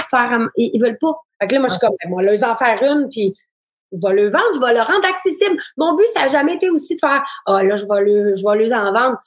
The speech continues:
Speaker 1: Mon but, ça a toujours et encore à ce jour faire, je vais les rendre accessibles, je vais leur faciliter la tâche.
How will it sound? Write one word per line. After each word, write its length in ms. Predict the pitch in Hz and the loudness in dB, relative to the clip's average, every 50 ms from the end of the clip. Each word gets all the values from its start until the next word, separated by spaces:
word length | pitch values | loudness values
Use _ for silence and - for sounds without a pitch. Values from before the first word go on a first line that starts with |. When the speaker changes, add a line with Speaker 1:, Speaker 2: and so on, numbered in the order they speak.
| _ _ - _ _ _ | _ _ -20 _ _ _
Speaker 1:
Mon 240 | 240 254 269 262 233 247 | -2 0 2 2 2 2
but, 160 | 302 359 381 | 0 0 0
ça 160 | 381 330 254 | 0 0 -2
a 60 | 233 | -2
toujours 320 | - 262 254 240 302 311 330 | 0 0 0 0 2 2 2
et 80 | 285 | 2
encore 280 | 233 226 - 285 285 285 | 0 0 0 0 0 0
à 100 | 277 247 | 0 0
ce 160 | - 233 208 | 0 -2 0
jour 300 | 202 247 262 285 285 277 | 2 2 2 2 0 -2
faire, 380 | - 240 226 233 247 262 269 233 - _ _ _ _ _ _ _ _ _ _ _ _ _ _ _ _ _ _ _ _ _ - | -2 0 0 0 0 0 -2 -6 -10 _ _ _ _ _ _ _ _ _ _ _ _ _ _ _ _ _ _ _ _ _ -8
je 120 | 254 208 214 | -6 -2 -2
vais 160 | 247 254 247 | 2 2 4
les 160 | 247 240 247 | 4 4 2
rendre 240 | 240 247 294 311 302 | 2 0 2 2 2
accessibles, 540 | 277 - - 254 220 208 - - 294 269 247 | 0 0 0 -2 -2 0 0 0 -2 -2 -2
je 80 | 220 220 | -2 0
vais 100 | 240 240 | 2 2
leur 220 | 254 247 247 - | 2 2 0 -2
faciliter 640 | - 330 311 311 - - 320 294 254 247 214 208 285 | -2 0 0 0 0 0 0 0 0 0 0 0 0
la 160 | 262 226 196 | 2 2 0
tâche. 440 | 196 - - - - - - - - | 0 -2 -4 -4 -4 -6 -8 -10 -12